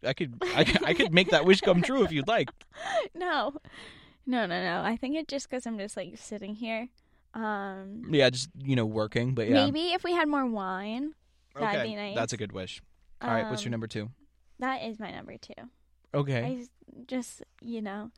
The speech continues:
Speaker 1: No,
Speaker 2: Um,
Speaker 1: not quite. What's your number three?
Speaker 2: Um, <laughs> I don't know. I hate this question. I don't know if I can make that more clear.
Speaker 1: Well, it's just that you've had ample amount of time and you're getting a free wish, so you best be answering.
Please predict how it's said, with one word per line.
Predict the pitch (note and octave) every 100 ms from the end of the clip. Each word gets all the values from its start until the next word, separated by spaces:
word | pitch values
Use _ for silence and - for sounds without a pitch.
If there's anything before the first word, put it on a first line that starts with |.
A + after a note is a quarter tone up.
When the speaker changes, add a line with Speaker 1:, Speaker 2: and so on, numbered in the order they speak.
| _ _ _
Speaker 1:
No, | E3 C#3
Speaker 2:
Um, | A2 A#2
Speaker 1:
not | A#2
quite. | - F#2+ - _
What's | C3+ -
your |
number | C3+ B2
three? | D3+ G3 - _ -
Speaker 2:
Um, | B3 A#3+ A#3+ A#3 A3+ A#3+ A#3+ B3+ C4 - _ _ _ _
<laughs> | _ _ _ _ _ _
I | A#3+
don't | D#4+ G#4 A#3
know. | B3 D#4+ B3 G#3 - _ _ _ -
I | E4
hate | A3 A#3+
this | - G3
question. | - A#3 - F#3 F#3+
I | G3+
don't | A#3
know | A#3
if | A#3
I | G#3
can | G#3 G#3+
make | G#3 -
that | G3+
more | G#3+ G3+
clear. | - G#3+ G3+ -
Speaker 1:
Well, | D#3 F3
it's | - -
just | F#3+
that | F#3 D3+
you've | C3+
had | C3+ C3+ B2+ -
ample | A#2 A#2+ B2+
amount | A#2+ A2 A2
of |
time | A2 A#2 G#2 A#2+ C3+
and | A#2+ A#2+
you're | A#2+
getting | A#2+ A2+
a |
free | A2 B2+ A#2+
wish, | G#2+ A#2 - -
so | B2 A2+
you | A#2+ A#2+
best | A#2 A2+
be | - G2+
answering. | F2+ G#2 F#2+